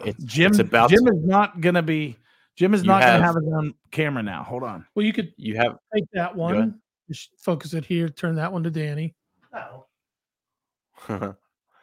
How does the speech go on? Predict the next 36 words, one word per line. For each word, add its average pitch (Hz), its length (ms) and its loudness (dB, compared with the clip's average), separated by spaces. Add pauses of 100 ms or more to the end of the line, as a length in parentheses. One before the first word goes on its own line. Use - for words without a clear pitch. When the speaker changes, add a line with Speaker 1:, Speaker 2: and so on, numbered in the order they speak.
(540)
Speaker 1:
Ryan's 139 320 4
like, 135 120 4
"No, 131 180 2
I 113 120 6
need 156 180 -4
my 104 220 -2
own 98 100 -8
camera. 95 460 -10 (180)
Why 107 140 0
would 131 140 0
I 127 80 2
do 113 180 -6
that?" 113 360 -4 (1080)
It 139 140 4
is 180 140 6
officially 170 580 2
seven 139 480 0
P 117 300 -6
M, 110 320 -8 (500)
which 113 280 -4
means 104 720 -6
that 104 160 -4
it 107 120 -2
is 107 160 -4
officially 117 540 -4
no 110 220 -4
longer 117 380 -4
the 104 100 -8
show 107 260 -6
before 104 380 -6
the 117 100 -8
show, 92 420 -6 (500)
but 110 160 0
the 123 180 -6
actual 107 540 -2
show. 95 460 -12